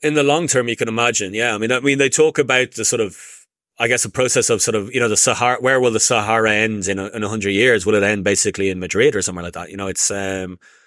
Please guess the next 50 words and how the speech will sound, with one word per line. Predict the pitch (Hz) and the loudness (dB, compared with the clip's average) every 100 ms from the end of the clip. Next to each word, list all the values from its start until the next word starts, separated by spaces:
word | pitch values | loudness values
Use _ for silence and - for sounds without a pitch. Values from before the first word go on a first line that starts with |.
| _ _ _ | _ _ _
I | |
mean, | 120 | 0
uh, | 123 | 0
that's | 123 127 | 0 0
a, | 131 | -2
probably | - 123 113 | -2 2 2
a | |
bit | 104 | 2
of | 104 | 2
a | 95 | 0
hy-, | 92 - | -2 -8
hyperbole, | - 120 117 98 101 - _ | -2 -2 0 0 -2 -4 _
uh, | 110 107 101 | -6 -4 -2
but, | 110 107 | 0 2
like, | 110 - | 0 0
you | |
know, | 123 107 95 - | -2 -2 -4 -12
there | 120 123 | -2 2
is | 139 127 | 4 2
a, | 117 | -2
there | 117 131 | 0 4
is, | 170 123 - | 4 2 -2
there | 127 160 | -2 2
is | 208 185 | 2 2
deep | 135 117 | 0 -2
concern | 104 107 98 | -2 -2 -2
actually, | 92 - | -4 -6
I | 95 | -6
think, | 95 | -8
in | 90 | -10
Spain | - 95 | -10 -10
around | 90 95 95 | -8 -8 -8
this, | 87 - - - | -8 -10 -12 -18
um, | 101 95 95 | -12 -10 -8
at | 101 | -6
a | |
policy | 95 104 95 | -2 0 2
level. | 95 92 90 | 0 0 0
But | 123 - - - _ | 0 0 -14 -20 _
yeah, | 170 120 87 | -2 -2 0
I | |
mean, | 113 117 113 | 0 0 0
obviously | 127 131 135 | 0 2 2
the | 123 | 0
green, | 110 127 117 104 _ _ _ _ _ _ _ _ | 2 0 0 -10 _ _ _ _ _ _ _ _
the | 139 139 | -4 -2
response | 135 151 143 127 | 0 0 0 0
is | 139 139 120 - | 2 2 2 0
the | 120 | 0
E | 120 | 2